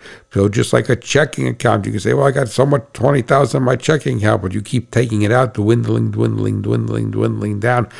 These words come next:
and that becomes very, very, very apparent,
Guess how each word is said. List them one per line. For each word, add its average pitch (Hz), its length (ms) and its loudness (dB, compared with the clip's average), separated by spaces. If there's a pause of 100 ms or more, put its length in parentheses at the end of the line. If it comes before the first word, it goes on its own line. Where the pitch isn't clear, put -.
(280)
and 98 200 -2
that 135 220 0
becomes 110 420 -2
very, 123 800 2
very, 123 520 2
very 117 440 2
apparent, 110 680 0